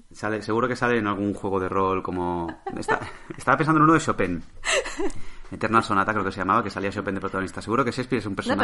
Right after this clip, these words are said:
Speaker 2: pero por ejemplo Shakespeare también son los libros de Ryan North, los juegos de Ryan North.
Speaker 1: Fantásticos, sí, sí, sí, sí. Nos quedan, ¿ves? Ya empiezas a, salir, a sa-, a sacar ahí vías para futuros programas. ¿Qué es para
Speaker 2: Chan,
Speaker 1: ti,
Speaker 2: chan.
Speaker 1: qué es para ti la cultura, Beatriz? Vamos a cerrar.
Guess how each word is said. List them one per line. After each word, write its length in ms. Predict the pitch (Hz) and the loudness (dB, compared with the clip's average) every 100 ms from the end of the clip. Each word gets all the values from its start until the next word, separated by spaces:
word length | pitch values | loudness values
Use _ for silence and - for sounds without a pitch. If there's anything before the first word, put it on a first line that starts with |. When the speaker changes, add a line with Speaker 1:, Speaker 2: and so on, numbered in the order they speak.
| 202 | 0
Speaker 2:
pero 60 | |
por 80 | - | -2
ejemplo 280 | - 208 247 | -4 -4 -4
Shakespeare 360 | 285 - 311 | -6 -6 -4
también 260 | 277 226 220 | -2 -2 -2
son 160 | 269 277 | -2 -4
los 180 | 254 | -2
libros 280 | 214 226 196 | -2 -2 -2
de 80 | 190 | -2
Ryan 360 | 185 185 175 180 | -2 -2 -4 0
North, 280 | 214 311 214 | 0 0 0
los 160 | 202 | -2
juegos 320 | - 220 202 | 0 -2 -2
de 80 | 185 | -4
Ryan 320 | 185 175 156 | -4 -4 -2
North. 160 | 196 359 | -2 -2
Speaker 1:
Fantásticos, 800 | - 104 98 123 120 95 90 - - | 0 0 0 -2 -2 -4 -6 -10 -10
sí, 320 | 113 117 - | -6 -6 -8
sí, 200 | - 101 | -12 -10
sí, 100 | 104 | -8
sí. 160 | 101 110 | -6 -4
Nos 220 | 101 101 | -4 -2
quedan, 240 | 123 147 | 0 2
¿ves? 140 | 151 180 | 2 2
Ya 100 | 156 | 2
empiezas 300 | - 143 143 | 2 -2 -4
a, 40 | |
salir, 500 | 143 135 131 131 127 | 0 2 4 2 0
a 100 | 117 | -4
sa-, 100 | 110 | -4
a 120 | 117 | -4
sacar 220 | 117 113 113 | -2 2 2
ahí 160 | 110 | 4
vías 400 | 107 120 135 165 - - - - | 4 4 2 0 -8 -16 -16 0
para 160 | 110 110 | 4 4
futuros 320 | 110 113 120 | 2 0 0
programas. 560 | 110 104 113 147 190 - - - - | 0 2 4 2 0 -8 -20 -20 -6
¿Qué 80 | |
es 60 | 147 | 2
para 120 | 214 | 4
Speaker 2:
Chan, 60 | 262 | 4
Speaker 1:
ti, 80 | 214 | 4
Speaker 2:
chan. 320 | 190 190 - | 2 0 -4
Speaker 1:
qué 80 | - | -4
es 40 | 127 | 2
para 140 | 123 | 4
ti 80 | 101 | 4
la 80 | 98 | 0
cultura, 260 | 90 90 | -2 -4
Beatriz? 260 | 85 82 95 | -4 -6 -6
Vamos 180 | 95 104 | -6 -6
a 20 | |
cerrar. 340 | - - 71 | -10 -12 -14